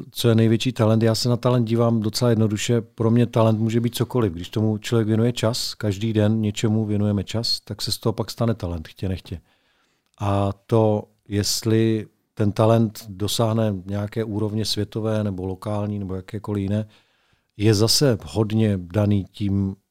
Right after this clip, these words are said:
tou chutí to dělat každý den, každý den to trénovat, každý den se tomu věnovat, každý den se to o tom dozvídat, kdo to dělá ještě líp a co můžu já udělat líp. Takže,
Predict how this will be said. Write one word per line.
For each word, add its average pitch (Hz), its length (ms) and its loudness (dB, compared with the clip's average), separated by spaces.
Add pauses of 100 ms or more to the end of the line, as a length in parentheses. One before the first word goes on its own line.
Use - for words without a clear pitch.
(200)
tou 101 160 0
chutí 107 440 -4
to 113 120 -2
dělat 104 320 2
každý 104 360 -2
den, 107 240 -2
každý 101 280 -4
den 101 120 -2
to 98 120 -6
trénovat, 107 440 -2
každý 101 280 -2
den 98 120 0
se 98 100 -6
tomu 98 200 -4
věnovat, 107 440 -4 (320)
každý 104 220 2
den 107 160 4
se 110 120 -2
to 113 160 -2
o 110 80 -4
tom 107 180 0
dozvídat, 110 400 2
kdo 101 180 0
to 113 120 -2
dělá 101 200 2
ještě 101 240 -4
líp 110 300 -2
a 101 80 0
co - 160 -6
můžu 104 240 0
já 104 160 0
udělat 110 320 -2
líp. 95 200 -8 (800)
Takže, 101 340 2